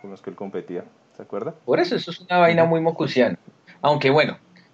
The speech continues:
Speaker 2: también Dani tuvo la culpa, ¿no? Entonces Dani, como lo puse en un trino, Dani ha matado el activismo político porque ahora mucha gente cree que el activismo político es hacer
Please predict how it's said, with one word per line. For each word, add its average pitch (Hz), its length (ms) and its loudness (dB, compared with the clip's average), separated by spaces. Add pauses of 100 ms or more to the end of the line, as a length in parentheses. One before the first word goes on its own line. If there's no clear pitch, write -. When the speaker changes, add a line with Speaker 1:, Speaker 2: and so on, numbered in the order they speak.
(100)
Speaker 2:
también 123 320 -2
Dani 160 300 2
tuvo 156 260 0
la 143 140 0
culpa, 107 300 -8
¿no? 104 100 -10
Entonces 107 300 -4
Dani, 127 500 2 (220)
como 104 240 -4
lo 92 120 -4
puse 104 220 -4
en 123 60 2
un 123 120 4
trino, 120 320 4
Dani 117 260 4
ha 117 40 4
matado 117 340 4
el 113 80 4
activismo 104 560 -2
político 98 500 -2
porque 95 420 -2 (240)
ahora 107 160 4
mucha 127 260 4
gente 135 320 0
cree 135 240 4
que 143 80 -4
el 131 60 2
activismo 104 500 -4
político 104 460 -2
es 113 100 -4
hacer 117 320 0